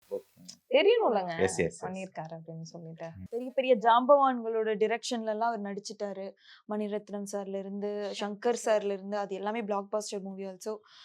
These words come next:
Speaker 3: So, அப்படி நடிச்சிட்டாரு. So, ஈகரா வெயிட் பண்ணிக்கிட்டு இருக்க பா ரஞ்சித் சார் படமும் நல்லா வரணும்.
Speaker 2: So, இந்த மந்த் வந்து விக்ரம் அவர்களுடைய பர்த்டே மந்த். So, நம்மளும் நம்மளோட விஷ் சொல்லிடலாம்.
Speaker 1: எஸ், சொல்லிருங்க.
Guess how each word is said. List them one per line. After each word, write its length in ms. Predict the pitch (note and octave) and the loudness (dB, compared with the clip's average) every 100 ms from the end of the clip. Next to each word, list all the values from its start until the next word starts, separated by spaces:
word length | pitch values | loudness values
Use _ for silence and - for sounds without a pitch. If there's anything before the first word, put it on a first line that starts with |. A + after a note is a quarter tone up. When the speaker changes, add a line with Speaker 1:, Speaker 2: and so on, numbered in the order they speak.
| _ | _
Speaker 3:
So, 160 | - G#3+ | 4 4
அப்படி 420 | A3 A#3+ A#3 A3+ | 4 2 2 4
நடிச்சிட்டாரு. 720 | G#3+ A3+ - B3+ A3+ G#3+ B3+ - - _ | 4 2 0 2 4 6 6 4 -4 _
So, 380 | - B3 A#3 G#3+ | -2 2 4 4
ஈகரா 420 | G#3+ A3 A3+ A3 | 2 4 6 6
வெயிட் 180 | G#3+ G#3 | 4 0
பண்ணிக்கிட்டு 480 | G#3+ G#3 G3+ G3+ G3+ | -2 -2 -2 0 4
இருக்க 260 | G3+ G3 F#3 | 4 4 2
பா 140 | G3+ | 4
ரஞ்சித் 300 | G#3+ G#3+ G3+ | 4 2 0
சார் 200 | - G3+ | 2 2
படமும் 420 | G3+ G#3 A#3 E4+ | 4 4 4 2
நல்லா 560 | C#4 G3+ G#3+ A3 B3 A#3+ | 2 2 4 8 10 10
வரணும். 460 | G#3 A3+ A#3 C#4+ - _ - _ _ | 8 6 6 4 0 _ -20 _ _
Speaker 2:
So, 200 | A#3 A#3 | -2 0
இந்த 160 | A3 | 2
மந்த் 240 | A3 A#3 A#3+ | 2 2 2
வந்து 640 | A#3 G3+ G#3+ G#3+ G3 F3+ | 2 4 2 2 2 0
விக்ரம் 300 | F#3 G3+ G#3 | -2 -2 -2
அவர்களுடைய 520 | G3 F3 F3+ F3 F3 | -2 -2 -2 0 0
பர்த்டே 400 | E3+ F#3 G3 - | 2 2 2 -2
மந்த். 400 | G3+ F3 D#3+ F3 _ _ | -2 -2 -6 -10 _ _
So, 240 | - F#3+ G3+ | -16 -8 -4
நம்மளும் 400 | F3+ G3+ A3 G3+ | -2 2 2 2
நம்மளோட 260 | F3+ F3+ | 2 2
விஷ் 440 | E3+ F3+ F#3 G3+ F#3 | 2 -2 -4 -8 -6
சொல்லிடலாம். 440 | F#3 F3 E3+ E3+ E3 _ _ _ - | -6 -6 -6 -10 -16 _ _ _ -10
Speaker 1:
எஸ், 340 | G2 G2 - _ _ | -8 -8 -18 _ _
சொல்லிருங்க. 400 | F#2+ G2 F#2+ F#2 | -8 -6 -6 -12